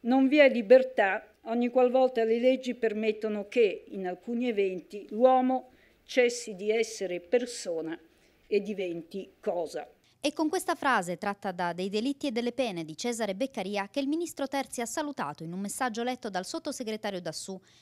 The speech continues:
Speaker 2: il secondo ciclo di incontri con gli studenti delle principali università romane sul tema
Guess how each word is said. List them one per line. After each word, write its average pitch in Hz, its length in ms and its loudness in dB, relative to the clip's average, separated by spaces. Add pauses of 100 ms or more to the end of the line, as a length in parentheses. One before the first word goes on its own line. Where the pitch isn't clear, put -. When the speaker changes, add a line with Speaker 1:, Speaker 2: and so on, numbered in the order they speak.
(120)
Speaker 2:
il 311 100 -6
secondo 330 400 -4
ciclo 269 320 -6
di 220 100 -2
incontri 262 440 -2
con 196 140 -4
gli 208 100 -4
studenti 214 480 -6
delle 170 180 -4
principali 277 540 -4
università 240 540 -4
romane 170 420 -4
sul 285 300 -6
tema 151 340 -6